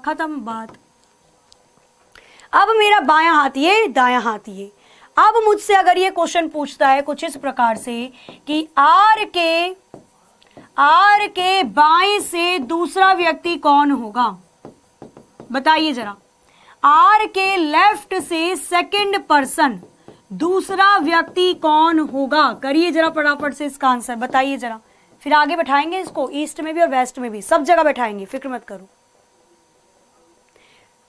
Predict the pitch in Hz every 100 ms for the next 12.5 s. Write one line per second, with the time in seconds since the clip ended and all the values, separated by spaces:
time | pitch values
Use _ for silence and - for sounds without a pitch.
0 | _ - 320 381 415 453 440 415 440 415
1 | - 415 403 403 403 392 403 403 403 339
2 | 226 202 _ _ _ _ _ _ _ _
3 | _ _ _ _ _ _ _ _ _ _
4 | _ - 311 359 359 370 370 359 359 370
5 | 320 294 311 339 269 - 240 240 311 277
6 | 269 330 330 302 311 311 277 294 311 302
7 | 294 294 269 269 269 269 262 269 277 277
8 | 285 285 240 202 190 _ - 262 262 247
9 | 233 202 202 _ _ _ _ _ _ _
10 | _ _ _ - 349 415 415 427 440 403
11 | 403 392 381 370 370 370 339 320 330 339
12 | 339 277 311 320 339